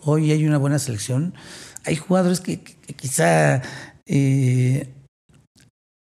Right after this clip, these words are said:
estemos pensando que no están en su mejor momento por cuestiones personales, por cuestiones de lesión, por cuestiones de lo que tú quieras,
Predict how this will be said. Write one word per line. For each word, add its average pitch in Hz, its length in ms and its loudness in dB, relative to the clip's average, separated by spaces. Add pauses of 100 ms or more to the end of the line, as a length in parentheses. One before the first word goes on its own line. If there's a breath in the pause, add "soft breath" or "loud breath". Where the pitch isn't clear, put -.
(240)
estemos 165 400 0
pensando 147 440 0
que 123 100 -2
no 131 60 4
están 135 200 0
en 139 60 2
su 135 120 -4
mejor 127 280 0
momento 127 420 0
por 131 220 -4
cuestiones 220 640 -2
personales, 127 920 0
por 120 180 -8
cuestiones 160 400 -4
de 123 100 -2
lesión, 123 500 -2
por 139 120 -8
cuestiones 147 280 -8
de 262 40 -2
lo 233 60 -6
que 190 80 -6
tú 151 160 -8
quieras, 151 380 -2